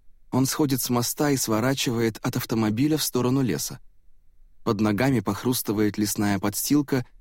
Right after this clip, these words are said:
из сгнивших цветов и целлофанового мусора. Он добирается до первого дерева и, затаив дыхание, вглядывается в распластавшиеся за ним тени. Лучшие детские сказки начинаются с похода в лес,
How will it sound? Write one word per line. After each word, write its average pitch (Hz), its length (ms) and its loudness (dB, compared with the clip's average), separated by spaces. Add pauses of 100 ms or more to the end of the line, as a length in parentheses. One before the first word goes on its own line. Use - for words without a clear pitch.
(120)
из 127 140 0
сгнивших 110 500 0
цветов 101 540 -2 (180)
и 131 60 -2
целлофанового 98 720 0
мусора. - 440 -6 (1200)
Он 156 180 2
добирается 123 560 0
до 113 120 0
первого 101 420 2
дерева 139 500 0 (320)
и, 131 80 0
затаив 120 400 0
дыхание, 110 540 0
вглядывается 123 800 0
в 104 60 -6
распластавшиеся 113 920 -2
за 110 120 0
ним 107 200 0
тени. - 380 -4 (1300)
Лучшие 151 460 0
детские 127 420 0
сказки - 400 -2
начинаются 131 720 0
с - 80 -6
похода 127 420 0
в 147 60 0
лес, 90 320 0